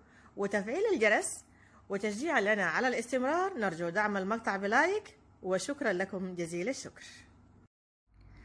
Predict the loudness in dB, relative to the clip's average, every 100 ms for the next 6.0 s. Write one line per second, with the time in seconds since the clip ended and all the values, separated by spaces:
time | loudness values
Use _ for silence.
0 | -20 -20 -10 -4 2 2 4 4 2 0
1 | -4 -6 -8 -12 -6 0 2 0 -4 -20
2 | -20 -20 -20 -10 -4 -4 0 0 2 2
3 | 0 0 0 0 0 0 -2 -4 -6 -6
4 | 0 0 2 -2 0 -2 -2 -4 -2 0
5 | 0 0 -6 -4 -4 -2 -2 0 4 2